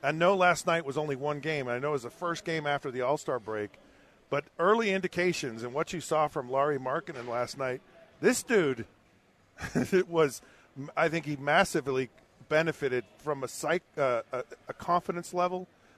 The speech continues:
a psychological level where it boosted his,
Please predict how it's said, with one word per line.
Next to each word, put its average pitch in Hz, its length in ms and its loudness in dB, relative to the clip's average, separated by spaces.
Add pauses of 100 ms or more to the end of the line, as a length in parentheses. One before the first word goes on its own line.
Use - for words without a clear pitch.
(120)
a 120 60 -4
psychological 147 840 2
level 123 400 -2 (480)
where 135 480 0
it 139 160 2 (120)
boosted 151 520 -2
his, 131 540 0